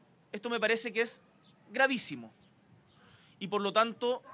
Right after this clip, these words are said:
todos quienes tengan que estar a disposición de la justicia lo tienen que hacer, partiendo, por cierto,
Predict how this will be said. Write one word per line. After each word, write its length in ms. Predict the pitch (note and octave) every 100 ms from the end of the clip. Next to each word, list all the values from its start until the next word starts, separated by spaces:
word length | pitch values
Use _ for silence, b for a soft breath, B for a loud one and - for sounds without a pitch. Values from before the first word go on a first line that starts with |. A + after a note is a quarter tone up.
| - - _ _ _
todos 360 | D4 D4 A3 -
quienes 240 | G3 F3+
tengan 360 | - A#3+ G#3 E3+
que 80 | F3
estar 220 | - A3
a 40 |
disposición 420 | F#3+ F#3 F3+ G#3+
de 60 | A3
la 60 | G3+
justicia 320 | F3+ A3+ A#3+
lo 60 |
tienen 220 | A3 A3+ A3
que 60 |
hacer, 300 | F#3+ B3 - b b b
partiendo, 460 | F#3 E3+ A3 A#3
por 120 | A3+ -
cierto, 480 | A3+ A3 - A#3